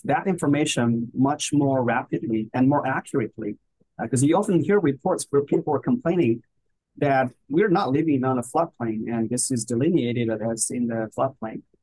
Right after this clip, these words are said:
Uh, and we're paying a lot of premium for that. So if we're able to do this on a big scale, you know, but high resolution, uh, and a more accurate basis, I think that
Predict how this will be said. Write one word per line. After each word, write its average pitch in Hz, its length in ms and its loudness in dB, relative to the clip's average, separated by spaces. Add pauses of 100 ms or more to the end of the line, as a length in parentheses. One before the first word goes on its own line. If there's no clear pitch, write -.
(300)
Uh, 110 340 0 (180)
and 117 380 -2
we're 135 160 -2
paying 143 280 0
a 120 60 0
lot 123 200 2
of 120 140 -8
premium 131 380 0
for 139 160 0
that. 107 240 -2 (800)
So 127 440 -2 (580)
if 147 180 -2
we're 202 160 2
able 185 260 2
to 131 120 -4 (160)
do 190 180 4
this 135 240 0
on 131 120 2
a 120 60 0
big 131 200 0
scale, 127 560 2
you 123 80 2
know, 117 100 4
but 117 140 0
high 139 220 0
resolution, 127 880 0 (260)
uh, 113 240 -2
and 131 160 2
a 131 40 4
more 139 260 4
accurate 143 540 -2
basis, 143 560 0 (260)
I 131 100 0
think 170 280 0
that 139 100 2